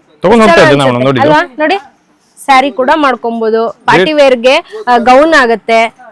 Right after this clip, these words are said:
Speaker 2: ಆ, ಈ ಶಾರ್ಟ್ ಡ್ರೆಸ್‌ಗಳ ಮಾಡ್ಕೊಬೋದು ಇದ್ರಲ್ಲಿ.
Speaker 1: ನೋಡಿ.
Speaker 2: ಎಲ್ಲಾ ರೀತಿಯಾದ ಫ್ಯಾಬ್ರಿಕ್ ಆಗತ್ತೆ. ಈ ಶಾರ್ಟ್ ಡ್ರೆಸ್‌ಗಳು ಏನಾದ್ರು ಪಾರ್ಟಿ ವೇರ್ ಅನ್ನೋದು ಏನಾದ್ರು ಸ್ಟಿಚ್ ಮಾಡೋದಿದ್ರೆ ಈ ಫ್ಯಾಷನ್ ಡಿಸೈನಿಂಗ್ ಮಾಡಿರೋರ್ಗಂತೂ ಒಳ್ಳೊಳ್ಳೆ ಡ್ರೆಸ್‌ಗಳು, ಒಳ್ಳೊಳ್ಳೆ ಮೆಟೀರಿಯಲ್ ತಗೊಂಡು ಒಳ್ಳೊಳ್ಳೆ ಡ್ರೆಸ್‌ಗಳು ಸ್ಟಿಚ್ ಮಾಡ್ಕೊಬೋದು ಆರಾಮಾಗಿ. ಅಷ್ಟು ಕಮ್ಮಿ ರೇಟ್ ಆಗುತ್ತೆ. ಇವೆಲ್ಲ ಬಂದ್ಬಿಟ್ಟು ಟೂ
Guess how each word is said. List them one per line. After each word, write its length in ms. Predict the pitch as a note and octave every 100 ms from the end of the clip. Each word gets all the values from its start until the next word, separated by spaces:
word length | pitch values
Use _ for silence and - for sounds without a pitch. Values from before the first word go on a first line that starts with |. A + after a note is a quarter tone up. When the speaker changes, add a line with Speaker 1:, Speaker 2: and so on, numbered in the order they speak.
| _
Speaker 2:
ಆ, 220 | A#3 A#3+ A#3+
ಈ 120 | B3
ಶಾರ್ಟ್ 320 | - D4+ E4+
ಡ್ರೆಸ್‌ಗಳ 460 | E4+ E4 C4+ D4+ C#4
ಮಾಡ್ಕೊಬೋದು 520 | B3+ A#3+ A3+ A#3+ A3+
ಇದ್ರಲ್ಲಿ. 480 | A3+ G#3+ G#3+ G#3+ A3
Speaker 1:
ನೋಡಿ. 540 | - _ B2 C3+ _ A3+
Speaker 2:
ಎಲ್ಲಾ 260 | C4 D#4
ರೀತಿಯಾದ 360 | D4+ C#4 C#4+ C#4+
ಫ್ಯಾಬ್ರಿಕ್ 420 | D4+ C4+ A#3 C4
ಆಗತ್ತೆ. 220 | A#3+ G#3+ B3
ಈ 40 |
ಶಾರ್ಟ್ 320 | - B3 C4+
ಡ್ರೆಸ್‌ಗಳು 400 | D4+ D#4+ C#4+ D4+
ಏನಾದ್ರು 220 | C#4 C#4
ಪಾರ್ಟಿ 340 | D4 B3 B3 C#4+
ವೇರ್ 180 | C#4+ C#4
ಅನ್ನೋದು 340 | C4+ C4+ B3
ಏನಾದ್ರು 240 | A#3+ C4
ಸ್ಟಿಚ್ 380 | C#4+ - C4 -
ಮಾಡೋದಿದ್ರೆ 760 | D4 C4+ B3 A3 G3+ B3+ G#4 - - _ -
ಈ 40 |
ಫ್ಯಾಷನ್ 440 | C4+ A#3+ A#3 D#4+ D#4
ಡಿಸೈನಿಂಗ್ 500 | C#4+ C#4+ D4 D4 C4+
ಮಾಡಿರೋರ್ಗಂತೂ 680 | B3 C4+ C4 B3 B3 B3+ B3+
ಒಳ್ಳೊಳ್ಳೆ 340 | A#3 A#3 B3
ಡ್ರೆಸ್‌ಗಳು, 540 | A3 A3 - A#3+ A3
ಒಳ್ಳೊಳ್ಳೆ 280 | G#3 G#3 A#3
ಮೆಟೀರಿಯಲ್ 480 | A#3 G#3+ G#3+ A3+ A3
ತಗೊಂಡು 240 | A3+ A#3
ಒಳ್ಳೊಳ್ಳೆ 320 | G#3 G3+ G#3+ G#3
ಡ್ರೆಸ್‌ಗಳು 420 | G3+ G3+ - A3
ಸ್ಟಿಚ್ 380 | A3 A3 - A3+
ಮಾಡ್ಕೊಬೋದು 460 | G#3+ - G3 F#3
ಆರಾಮಾಗಿ. 400 | F3+ G3 G3 F3+ - _ _
ಅಷ್ಟು 200 | F#3 -
ಕಮ್ಮಿ 280 | G3+ A3 A3
ರೇಟ್ 200 | A3 G3+
ಆಗುತ್ತೆ. 420 | F#3+ F3+ - _ C4+
ಇವೆಲ್ಲ 200 | C#4 D4
ಬಂದ್ಬಿಟ್ಟು 380 | C#4+ C#4 D4 A4
ಟೂ 240 | - E4+